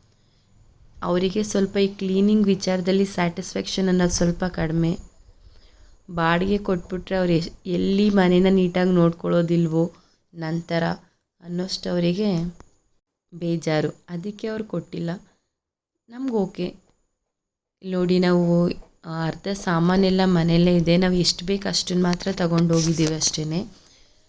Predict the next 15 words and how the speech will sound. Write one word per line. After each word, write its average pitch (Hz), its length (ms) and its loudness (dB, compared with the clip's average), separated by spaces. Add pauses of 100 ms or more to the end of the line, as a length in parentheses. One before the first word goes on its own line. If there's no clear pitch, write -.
(160)
ಮಿಕ್ಕಿದೆಲ್ಲ 196 600 -2
ಇಲ್ಲೇ 175 440 4
ಇದೆ. 156 180 -2 (720)
ಟಿ 214 120 -6
ವಿ 214 120 0
ಒಂದು 202 260 2
ತಗೊಂಡು 170 380 2
ಹೋಗಿದ್ದೀವಿ, 160 540 -4 (1040)
ಸೋಫಾ 180 300 -8
ಇಲ್ಲೇ 170 360 2
ಇದೆ, 156 300 -2 (880)
ಮತ್ತು 170 360 -14
ಎರಡು 180 420 -2
ರೂಮ್ 185 280 2
ಇದೆ. 160 420 -2